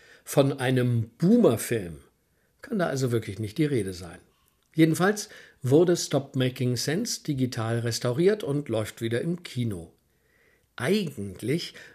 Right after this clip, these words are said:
wollte ich in Wahrheit gar nicht wegen der Talking Heads in den Film, sondern wegen Nick. Mein Sohn arbeitet nämlich seit kurzem in diesem wundervollen Programmkino in der Innenstadt und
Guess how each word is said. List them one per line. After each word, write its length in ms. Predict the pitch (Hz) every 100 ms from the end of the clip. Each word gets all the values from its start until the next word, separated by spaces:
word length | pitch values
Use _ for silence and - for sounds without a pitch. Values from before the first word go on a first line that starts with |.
| -
wollte 420 | 127 131 156 160
ich 220 | 156 -
in 280 | 120 120 110
Wahrheit 640 | 113 170 175 98 113 -
gar 200 | 131 120
nicht 280 | 151 143 -
wegen 180 | 127 123
der 140 | 117
Talking 440 | - 127 165 131 120
Heads 220 | 117 117
in 80 | 123
den 140 | 127
Film, 280 | 120 147 165 - - _ _ _ _ -
sondern 400 | 117 120 117 110
wegen 240 | 101 104
Nick. 300 | 113 117 - _ _ _ _ _ _ -
Mein 260 | 120 123
Sohn 400 | 120 117 147 131
arbeitet 640 | 113 113 120 120 120 131 131
nämlich 400 | 120 127 131 -
seit 240 | 117 117
kurzem 400 | 135 135 135 139
in 160 | 127 120
diesem 280 | 113 117
wundervollen 640 | 120 135 120 - 120 117 117
Programmkino 1040 | 131 120 113 123 135 - 135 123 120 117 - _ _ -
in 140 | 101
der 120 | 98
Innenstadt 640 | 127 131 123 113 120 117 127
und 200 | 127